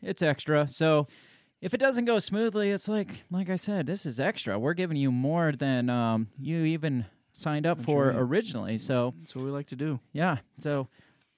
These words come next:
Speaker 1: weekly wrap up. I did want to mention before we get into it and before I forget, um, we did kick off our Patreon program this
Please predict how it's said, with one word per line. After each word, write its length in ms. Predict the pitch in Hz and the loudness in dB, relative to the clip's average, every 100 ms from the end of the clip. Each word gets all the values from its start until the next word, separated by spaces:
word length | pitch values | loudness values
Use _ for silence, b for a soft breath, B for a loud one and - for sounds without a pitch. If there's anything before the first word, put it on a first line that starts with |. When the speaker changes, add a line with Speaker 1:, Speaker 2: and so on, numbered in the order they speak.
| _ | _
Speaker 1:
weekly 340 | 160 226 240 | 0 4 6
wrap 260 | 175 135 123 | 8 6 4
up. 180 | 147 139 | 0 2
I 140 | 151 | 2
did 280 | 135 185 214 | 2 4 2
want 240 | 185 165 - | 2 -2 -2
to 580 | - 160 151 147 139 135 - | -2 2 4 4 2 -2 -14
mention 680 | - 147 156 - 147 135 139 - - _ _ _ _ | -2 0 0 0 0 0 -2 -8 -20 _ _ _ _
before 400 | 151 143 170 175 | -4 -2 0 0
we 120 | 156 135 | 2 0
get 100 | 131 | -2
into 240 | 123 143 | 0 0
it 140 | 131 | -2
and 100 | 131 | -2
before 300 | 123 - 147 | -6 -2 0
I 80 | 127 | 0
forget, 420 | - 139 147 147 B B B - | -2 -2 0 -2 B B B -4
um, 260 | 143 143 | 0 2
we 120 | 135 | 2
did 200 | 139 180 - | 0 -2 -2
kick 220 | 190 175 | -6 -2
off 240 | 151 156 | -2 -2
our 100 | 143 | -4
Patreon 500 | 131 143 - 143 123 | -4 -6 -4 -2 -2
program 500 | - 127 117 123 120 | -2 -2 0 -2 -2
this 300 | 117 123 - | -4 -6 -8